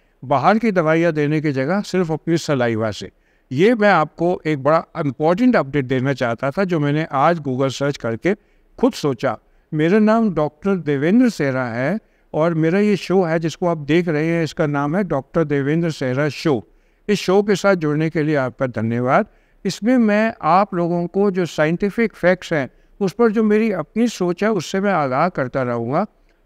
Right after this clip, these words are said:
आप देखकर अपनी नॉलेज गेन कर सकते हैं, ओरिजिनल सोच सकते हैं, हमारे आयुर्वेद को, नेचर, अ, के इलाज को, जिसको इतनी तवज्जो नहीं दी गई, इसके बारे में सोच सकते हैं। और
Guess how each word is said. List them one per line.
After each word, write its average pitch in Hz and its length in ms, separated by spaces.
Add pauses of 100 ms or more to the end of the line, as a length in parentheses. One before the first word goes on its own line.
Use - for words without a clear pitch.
आप 180 160
देखकर 165 400
अपनी 196 280
नॉलेज 160 460
गेन 180 240
कर 170 120
सकते 170 340
हैं, 185 320
ओरिजिनल 160 420
सोच 170 300
सकते 147 400
हैं, 117 160 (340)
हमारे 175 480
आयुर्वेद 175 520
को, 202 200
नेचर, 165 520
अ, 196 60 (540)
के 170 260
इलाज 143 360
को, 190 200
जिसको 180 480 (300)
इतनी 202 300
तवज्जो 165 460
नहीं 180 260
दी 180 180
गई, 175 180
इसके 190 320
बारे 156 260
में 170 160
सोच 160 280
सकते 143 340
हैं। 190 180 (340)
और 208 320